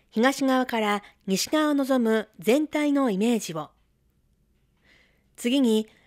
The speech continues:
南側から北側を望むイメージを。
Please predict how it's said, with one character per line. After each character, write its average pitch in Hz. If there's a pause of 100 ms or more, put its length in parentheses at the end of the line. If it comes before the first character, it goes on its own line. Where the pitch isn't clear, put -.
南 277
側 285
か 254
ら 214 (220)
北 285
側 302
を 294
望 269
む 262
イ 214
メ 226
ー 214
ジ 165
を。 151